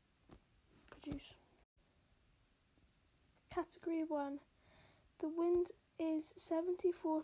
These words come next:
to ninety-five miles per hour. Type of damage is trees bend and roof tiles fall off. Examples of this is Hurricane Katrina in Miami in two thousand five. A Category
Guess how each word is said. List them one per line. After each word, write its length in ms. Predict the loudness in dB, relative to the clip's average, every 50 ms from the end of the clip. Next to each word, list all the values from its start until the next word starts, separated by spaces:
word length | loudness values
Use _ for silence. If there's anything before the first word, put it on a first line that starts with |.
| -2
to 80 | -2 -2
ninety-five 800 | 0 2 0 0 0 0 -2 -4 -4 -2 -2 0 2 2 2 2
miles 300 | 2 0 0 0 0 -4
per 220 | -6 -4 -2 -2 0
hour. 400 | 0 0 0 0 -2 -4 -4 -8 -10 _ _ _ _ -20 -20 -20 -20 -20 _ -10
Type 260 | -2 0 0 0 0 -2
of 180 | -8 -10 -2 0
damage 520 | 0 2 2 2 2 2 2 0 -2 -4
is 220 | -4 -4 -4 -4 -6 -8
trees 300 | -6 -2 0 0 0 -2 -2
bend 380 | -2 0 0 0 0 -2 -4 -6 -6
and 180 | -6 -4 -2 -2
roof 220 | -2 -2 -4 -6
tiles 380 | -8 -4 -2 0 0 -2 -2 -4 -8
fall 220 | -6 -4 -2 -2
off. 300 | -2 -4 -6 -8 -10 -18 -20 -20 -20 -20 -20 -20 -20 -20 -20 -20 _ _ _ _ -8
Examples 540 | -2 2 4 4 4 4 4 2 0 0 0
of 160 | -2 -2 0
this 280 | 0 0 0 0 -2 -6
is 220 | -8 -8 -8 -10 -16 _ _ _ -20 -18 -10 -4
Hurricane 420 | 0 2 2 2 2 2 0 2
Katrina 680 | 2 -2 -6 -6 -2 0 0 2 2 2 2 0 -2 -4 _ -18 -20 -20 -16 -6 -4
in 160 | 0 2 2
Miami 460 | 4 4 2 2 2 2 2 2 2
in 80 | 2 0
two 160 | -2 -4 -4
thousand 420 | -2 -2 -2 -2 -2 -4 -6 -6
five. 380 | -6 -6 -8 -6 -6 -8 -10 -12 -14 -20 -20 _ _ _ _ -20 -20 _ _ _ _ _ _ _ _ _ -20 -12
A 100 | -6 -4
Category 680 | -2 -2 -2 -6 -10 -8 -4 -2 -2 0 0 0 -2